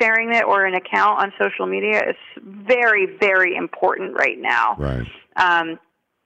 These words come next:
Speaker 1: number two is, what is the evidence? Is this person or account sharing evidence to support what they're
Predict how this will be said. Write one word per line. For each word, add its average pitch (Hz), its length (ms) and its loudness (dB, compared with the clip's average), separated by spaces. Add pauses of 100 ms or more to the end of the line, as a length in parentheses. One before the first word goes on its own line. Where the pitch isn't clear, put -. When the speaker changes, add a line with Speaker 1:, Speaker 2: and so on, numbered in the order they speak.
(120)
Speaker 1:
number 196 320 2
two 226 480 2
is, 196 360 2 (520)
what 190 280 2
is 208 140 2
the 214 140 0
evidence? 226 540 0 (340)
Is 208 220 0 (100)
this 190 140 4 (140)
person 196 340 0
or 185 80 4
account 180 500 2 (160)
sharing 202 600 2
evidence 220 400 0 (140)
to 185 140 -8
support 180 540 0
what 190 220 0
they're 185 140 2